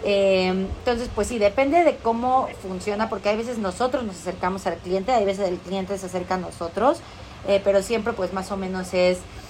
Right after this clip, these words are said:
escuchar sus ideas, escuchar lo que necesitan, escuchar si tienen algo, alguna petición en especial, algo que no pueda faltar en su producción, y a partir de ahí empezamos a trabajar muchísimo con imágenes, ¿no? Creo que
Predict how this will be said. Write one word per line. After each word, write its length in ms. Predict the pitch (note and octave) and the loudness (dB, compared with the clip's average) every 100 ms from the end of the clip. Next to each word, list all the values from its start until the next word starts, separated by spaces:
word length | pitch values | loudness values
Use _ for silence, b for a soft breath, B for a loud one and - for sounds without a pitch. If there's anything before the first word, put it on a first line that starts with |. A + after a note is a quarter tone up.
| B - - | B -14 -4
escuchar 400 | - G#3 G#3+ A#3 | -4 -2 0 0
sus 200 | G#3+ B3+ | 0 -4
ideas, 480 | A3 F#3+ G3 G#3+ C4+ | -2 4 6 6 4
escuchar 400 | A3+ - F#3+ G#3 | 0 -8 -2 0
lo 120 | A3 | 0
que 100 | A#3 | 0
necesitan, 560 | G#3 F3+ F3+ G3 F#3 G3+ | -2 -4 -8 -6 -2 0
escuchar 400 | G3 - F3+ G3 | -2 -6 -4 -6
si 80 | G3+ | -4
tienen 300 | G#3+ A3 A3 | -6 -4 0
algo, 300 | G3+ F#3 F#3+ | 0 0 -4
alguna 640 | F#3+ G3 G3+ G#3+ A3 A3 G#3+ | -4 -2 -2 -2 2 0 0
petición 480 | G3 F#3+ F#3 G#3 G3+ | -6 -6 -8 -6 -4
en 100 | G#3 | -6
especial, 540 | F#3 - D#3+ F#3+ F#3+ | -6 -8 -4 0 4
algo 220 | G3+ G#3 | 4 4
que 100 | G#3 | 0
no 160 | F3+ F#3+ | -2 -2
pueda 380 | G3 G#3 F#3 F#3+ | 0 0 2 0
faltar 600 | F3+ E3+ C#3+ E3+ G3 D#4+ - B B - | 0 -6 0 2 4 0 -8 B B -8
en 200 | G3 F#3+ | -4 -4
su 100 | G3 | -6
producción, 720 | F#3+ F#3 F3 - F#3 F#3 B3+ F#4+ B B B - | -4 -4 -4 -6 -4 -2 -2 -6 B B B -8
y 240 | - A#3+ B3 | -4 2 6
a 180 | G#3 G3+ | 4 4
partir 360 | F#3+ F#3 A#3 | 0 0 -2
de 120 | A#3 | 2
ahí 260 | A#3+ G#3 A3 | 2 2 0
empezamos 440 | G#3+ F#3 G3+ G3+ G3 | -2 -2 -4 -4 -6
a 40 | |
trabajar 760 | G3+ G3 F3 E3+ - F#3 F#3 G3 - | -2 2 2 2 2 2 2 0 -4
muchísimo 560 | G3+ F#3+ G#3+ G3+ G#3 | -8 -6 -6 -2 -2
con 180 | G3+ E3+ | -2 -4
imágenes, 560 | F3 F#3 - D#3 D#3 D3+ | 0 -2 -2 -6 -6 -4
¿no? 160 | F3+ | -4
Creo 360 | F#3+ G3+ G#3+ G#3+ | -2 2 2 2
que 200 | G#3 F#3 | 2 2